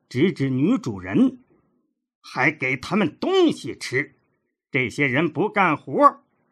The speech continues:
与我的监工作对，跟我的狗交朋友。太太，你当着我的面儿给他们吃的，我想阻拦你，还要恐吓我。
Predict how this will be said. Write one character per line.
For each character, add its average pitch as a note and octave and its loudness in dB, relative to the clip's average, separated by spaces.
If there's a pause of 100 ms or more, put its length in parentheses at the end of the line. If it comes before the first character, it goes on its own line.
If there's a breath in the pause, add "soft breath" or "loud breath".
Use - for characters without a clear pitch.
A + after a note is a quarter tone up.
(160)
与 A#2+ 0
我 C#3 0
的 D3 0
监 F3+ 2
工 F#3+ 2
作 D3+ 2
对， C#3+ 0
跟 A3+ -2
我 D#3+ 0
的 - 0
狗 D3 -2
交 D4+ 2
朋 E3 0
友。 D3+ -4 (400)
太 D3 -2
太， - -14 (580)
你 B2+ -4
当 F#3 0
着 F3+ 0
我 D3+ 2
的 F#3+ 0
面 A#3 0
儿 F3+ 4
给 D3 0
他 A3 2
们 F#3+ 2
吃 C4 0
的， E3 0
我 A#3 2
想 B3+ 0
阻 E3 -4
拦 A3+ 2
你， A3+ 0
还 - -8
要 D#4 4
恐 A#3 -2
吓 D4+ 0
我。 C#3 -2